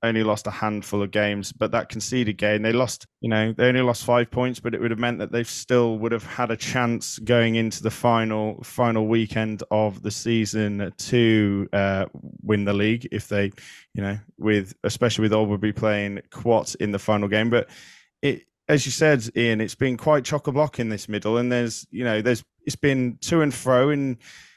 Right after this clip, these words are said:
y-, all of the top six have been in the top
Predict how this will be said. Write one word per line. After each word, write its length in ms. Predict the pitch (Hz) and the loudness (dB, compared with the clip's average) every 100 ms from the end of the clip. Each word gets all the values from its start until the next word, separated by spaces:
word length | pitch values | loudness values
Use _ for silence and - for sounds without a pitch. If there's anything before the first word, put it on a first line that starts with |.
| _ _ _ | _ _ _
y-, 100 | 147 - | -10 -4
all 300 | - 170 170 | 2 6 6
of 100 | 156 | 4
the 100 | 135 | 2
top 280 | - 151 - | 0 -4 -4
six 560 | - 156 135 135 - - | -6 -2 -2 -2 -6 0
have 300 | 131 117 - | 0 0 2
been 180 | 139 139 | 2 4
in 160 | 135 | 0
the 80 | 131 | 0
top 320 | - 139 - | 0 -2 -2